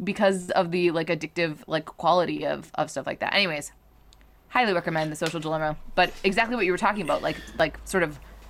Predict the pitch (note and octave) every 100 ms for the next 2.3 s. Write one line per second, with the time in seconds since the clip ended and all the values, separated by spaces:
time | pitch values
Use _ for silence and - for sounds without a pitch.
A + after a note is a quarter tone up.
0 | - E3 F3 G#3 E3+ B2+ D#3+ C#3+ D3+ -
1 | - F3+ E3 D#3+ F3 E3+ C#3+ D#3+ D#3 C3+
2 | D3+ D3+ -